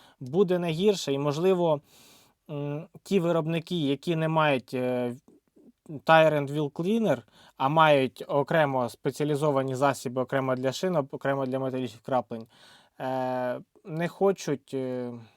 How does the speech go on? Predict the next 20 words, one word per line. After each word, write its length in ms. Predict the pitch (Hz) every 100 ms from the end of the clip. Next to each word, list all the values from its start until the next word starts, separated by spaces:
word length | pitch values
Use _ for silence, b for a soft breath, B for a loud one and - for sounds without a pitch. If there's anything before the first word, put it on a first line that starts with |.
| b
вводити 560 | 131 131 185 165 156 143
в 100 | 139
оману, 420 | 143 151 165 135
скажімо 520 | - 131 123 135 127
так, 360 | - 139 135 - b b b
своїх 360 | - 139 156 139
клієнтів 600 | 143 147 175 180 156 123 -
і 120 | 156
роблять 400 | 160 151 131 117
просто 460 | 143 139 - 123 117
окремо 420 | - 135 160 147 143
А 60 |
П 180 | 139 175
Ц, 320 | - 208 214 -
окремо 440 | 131 151 151 139
очисник 440 | 131 143 - 143
шин, 260 | - 190 196
окремо 360 | 139 139 160 151
очисник 480 | 131 135 127 147 117
дисків. 500 | 104 101 - 139